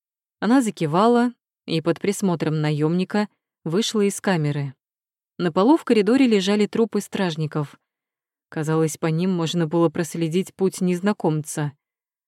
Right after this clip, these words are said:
На выходе из темницы им попалось несколько тюремщиков, с которыми убийца расправился так же проворно и легко. Не останавливаясь у ворот управления,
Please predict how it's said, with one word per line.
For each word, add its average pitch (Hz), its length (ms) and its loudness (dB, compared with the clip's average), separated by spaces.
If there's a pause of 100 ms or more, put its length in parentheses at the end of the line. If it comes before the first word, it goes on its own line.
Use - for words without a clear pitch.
(200)
На 160 160 -2
выходе 196 380 0
из 190 100 -4
темницы 202 580 0
им 151 100 -2
попалось 175 520 0
несколько 175 480 -4
тюремщиков, 185 800 -4 (300)
с - 100 -18
которыми 175 360 0
убийца 175 420 -2
расправился 170 680 -2
так 233 240 -4
же 165 120 -2
проворно 165 540 0
и 156 40 0
легко. 156 520 -4 (960)
Не 208 160 0
останавливаясь 240 760 2
у 214 60 0
ворот 233 280 2
управления, 208 800 0